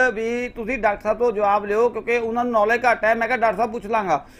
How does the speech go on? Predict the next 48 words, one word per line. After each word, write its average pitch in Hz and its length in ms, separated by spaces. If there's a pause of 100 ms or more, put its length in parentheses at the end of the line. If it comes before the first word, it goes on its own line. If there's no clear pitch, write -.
(260)
ਉਹਨਾਂ 240 200
ਨੇ 262 140
ਇਹ 269 60
ਗੱਲ 277 160
ਕਹੀ 240 220
ਸੀ 262 200
ਵੀ, 254 340
"ਸੋਢੀ 220 200
ਸਾਹਿਬ, 262 140
ਡਾਕਟਰ 226 200
ਸਾਹਿਬ 240 140
ਨੂੰ 262 100
ਇਹ 269 60
ਪੁੱਛਣਾ 233 380
ਵੀ, 240 440
ਅਹ, 247 440
ਕਿ 240 160
ਜਿਹੜੇ 233 240
ਕਿਸਾਨ 220 380
ਨੇ 247 140
ਆਪਣੇ, 226 340
ਉਹਨਾਂ 233 260
ਨੂੰ 269 100
ਤੇਈ 240 340
ਕ-, - 60
ਫਸਲਾਂ 214 460
ਤੇ 240 100
ਐਮ 233 160
ਐਸ 233 100
ਪੀ 233 220
ਸਰਕਾਰ 220 400
ਦੇ 240 200
ਰਹੀ 240 180
ਹੈ, 175 260
ਪਰ 226 140
ਕਹਿੰਦੇ 254 240
ਉਹ 277 140
ਐਮ 247 200
ਐਸ 240 80
ਪੀ 262 180
ਕਿਉਂ 240 220
ਨਹੀਂ 254 100
ਲੈ 254 120
ਰਹੇ, 254 80
ਦਾ 269 120
ਕਾਰਨ 240 380
ਕੀ 226 240
ਹੈ?" 190 260